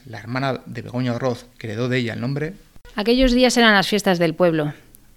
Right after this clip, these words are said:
Speaker 2: Mi madre nos ha contado muchas veces que el día del entierro de la niña salieron de casa con la cajita blanca mientras la gente cantaba y bailaba por las calles.
Speaker 1: La familia de Begoña Orroz tuvo que enfrentarse al duelo en unas condiciones pésimas.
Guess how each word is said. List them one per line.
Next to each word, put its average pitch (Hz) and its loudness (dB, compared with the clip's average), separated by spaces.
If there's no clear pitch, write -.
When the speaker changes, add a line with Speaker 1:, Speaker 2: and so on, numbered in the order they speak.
Speaker 2:
Mi 208 2
madre 226 4
nos 240 4
ha 233 2
contado 226 6
muchas 214 4
veces 214 -2
que - -6
el 160 0
día 185 2
del 196 2
entierro 196 2
de 202 4
la 202 4
niña 196 4
salieron 208 2
de 202 2
casa 202 0
con 165 -4
la 160 -4
cajita 185 -2
blanca 185 2
mientras 185 2
la 180 0
gente 208 -2
cantaba 190 4
y - 4
bailaba 180 6
por 165 -2
las 156 -2
calles. 151 -4
Speaker 1:
La 127 -2
familia 180 2
de 156 2
Begoña 123 0
Orroz 123 -4
tuvo 190 -2
que 190 -2
enfrentarse 147 -2
al 110 -2
duelo 135 0
en 127 -6
unas 151 -2
condiciones 147 -4
pésimas. - -6